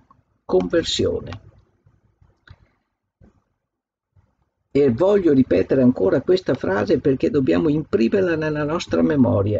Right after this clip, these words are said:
Invece, chi fa la verità viene verso la luce perché appaia chiaramente che le sue opere sono state fatte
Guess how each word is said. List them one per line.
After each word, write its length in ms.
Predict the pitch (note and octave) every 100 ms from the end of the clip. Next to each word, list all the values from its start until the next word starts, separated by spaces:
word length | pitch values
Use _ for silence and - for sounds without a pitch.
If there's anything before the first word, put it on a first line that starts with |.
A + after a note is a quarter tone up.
| -
Invece, 840 | D3+ E3+ D#3 C3+ G#2 - - - - _ _ _ _ _ _ _ _ _ _
chi 340 | - D#3+ D3 -
fa 300 | - E3 C#3+
la 120 | G#2+
verità 540 | A2 A2+ G2+ - D#3+ D#3+
viene 520 | C3 D3 A3 A#3 G3+
verso 360 | G3 G3 - F#3+
la 120 | F#3
luce 420 | E3 C3 - C3
perché 580 | - D3 C#3 C#3 A#2 - - - _ _
appaia 600 | - C3+ - F3+ C#3+ C3+
chiaramente 880 | - - G3+ F3 D#3+ B2+ A2 G#2 A#2
che 180 | A2+ C3
le 180 | C3+ C3+
sue 420 | - A3+ G#3+ D#3+
opere 560 | B2 G#2 - A2+ A#2 B2 _ _ _ _ _ _ _ _ _ _ _ _ _ _ _
sono 300 | - C3 B2+
state 380 | A2+ D3 - B2+
fatte 600 | - B2+ D3 _ - -